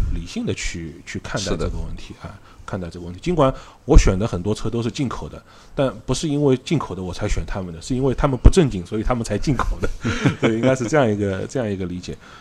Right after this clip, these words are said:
Speaker 1: 那除了这些问题以外，其实这个车开下来，我的感觉总体上还是，还是比较满意的，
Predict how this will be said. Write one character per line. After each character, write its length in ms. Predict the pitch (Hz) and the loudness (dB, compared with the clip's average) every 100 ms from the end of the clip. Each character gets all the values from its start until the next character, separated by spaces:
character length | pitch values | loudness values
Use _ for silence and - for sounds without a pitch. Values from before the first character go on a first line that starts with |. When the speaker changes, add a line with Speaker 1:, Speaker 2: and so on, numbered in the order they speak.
| - | -8
Speaker 1:
那 640 | 160 156 139 131 113 98 90 - - - - | 2 4 6 4 2 -4 -8 -18 -20 -10 0
除 160 | 131 | 4
了 120 | 180 | 4
这 200 | 147 196 | 2 2
些 160 | 123 117 | 2 2
问 200 | 120 107 | 2 0
题 360 | 98 95 87 80 | -4 -8 -8 -8
以 40 | |
外， 300 | 90 98 76 | -6 -6 -6
其 120 | - 101 | -12 -12
实 340 | 101 98 95 - - - - - - | -6 -6 -8 -12 -20 -20 -20 -20 -6
这 100 | 123 | -2
个 80 | 107 | -2
车 160 | - 107 | -2 -4
开 200 | - 117 | -2 -2
下 200 | 117 98 | 0 0
来， 280 | 90 85 87 | -2 -4 -6
我 340 | 85 85 82 - | -6 -6 -8 -6
的 140 | 107 | -6
感 240 | 98 87 | -4 -6
觉 160 | 85 90 | -6 -8
总 200 | - 104 | -6 -8
体 160 | 120 87 | -8 -10
上 200 | 101 82 | -12 -14
还 160 | 85 | -14
是， 360 | 85 - 85 82 - - - - | -16 -12 -10 -10 -14 -20 -20 -14
还 140 | 92 | -12
是 100 | 110 | -10
比 100 | 90 | -10
较 140 | 104 | -8
满 140 | 120 76 | -8 -10
意 140 | 80 | -14
的， 100 | - | -16